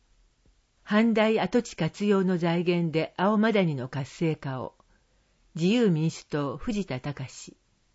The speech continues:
問い、案では、跡地活用の大部分を占めるデータセンターの建設工事のために、四年以上の間、延べ八万六千台の工事車両が近隣地域を走行。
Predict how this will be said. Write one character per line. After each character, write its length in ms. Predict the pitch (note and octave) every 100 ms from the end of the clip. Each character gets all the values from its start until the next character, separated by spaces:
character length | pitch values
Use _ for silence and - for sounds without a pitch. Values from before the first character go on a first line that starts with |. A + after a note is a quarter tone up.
| _ _ _ _ _ _ _ _
問 200 | D#3+ E3
い、 120 | E3+ - _ _ _ _ _ _ _
案 260 | - B3+ G#3
で 120 | E3
は、 220 | C3+ C3+ - _ -
跡 220 | F3 B3+
地 140 | -
活 300 | - E3+ -
用 180 | A3 G#3
の 160 | G3+ G3
大 220 | G3 A3+
部 120 | A#3
分 240 | G3+ F3+ D3
を 80 |
占 180 | C#3+ -
め 140 | E3+ D#3+
る 160 | C3
デ 200 | C#3+ G#3+
ー 40 | A#3
タ 120 | A#3
セ 200 | A#3+ A3+
ン 60 |
タ 180 | G3 C#3+
ー 40 | C#3
の 160 | C3+
建 240 | C3+ F#3+ G#3+
設 280 | G#3+ -
工 240 | G3 G#3 E3+
事 100 | C#3+
の 120 | C3+
た 120 | C3
め 140 | C3+ C3
に、 180 | C3 - _ - _
四 160 | - F3+
年 300 | A#3+ C4 A3
以 80 | A3+
上 180 | G3+ D#3+
の 140 | C#3
間、 360 | C#3 C3 C#3 - _ _ _
延 120 | F#3+ F#3
べ 200 | D3+ -
八 260 | E3+ -
万 220 | A3+ A3 F3
六 200 | D3 -
千 280 | A#3+ A#3
台 220 | G#3+ G#3+ G#3
の 160 | G3+
工 260 | G3 G3+ A3
事 140 | G#3+
車 180 | G3 G3+
両 240 | E3+ C#3
が 180 | B2 A#2+ - _
近 220 | - A3+
隣 260 | A3 A#3 A3
地 160 | G#3+ G#3+
域 240 | - C#3
を 80 | C3
走 260 | - C3 B2+
行。 340 | - A#2+ A#2